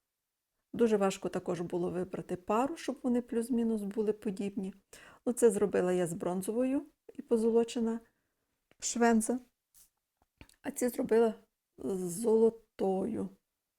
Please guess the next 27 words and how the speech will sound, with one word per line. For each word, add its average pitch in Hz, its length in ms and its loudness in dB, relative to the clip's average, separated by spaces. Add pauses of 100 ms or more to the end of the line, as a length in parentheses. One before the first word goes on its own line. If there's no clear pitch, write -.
(200)
фурнітурою, 196 880 -4 (380)
позолочена 190 600 -8
швенза. 175 520 -10 (520)
Ті - 60 -6
більш 202 200 -6
прозоріші, 185 680 -6
такі - 260 -12
світліші. - 720 -10 (1800)
Із 233 160 4
залишків 220 580 2
ще 220 340 -4 (240)
зробила 190 600 -2 (460)
два 180 260 -4
браслети. - 600 -10
Ото, - 240 -12
що - 160 -10
я 180 60 -8
казала, 170 420 -8
цих - 220 -10
намистин 175 460 -8
небагато 175 480 -8
було, 233 380 -4
але 208 160 -6
вони 202 160 -4
вже 190 160 -8
такі 220 240 -8
всі - 320 -8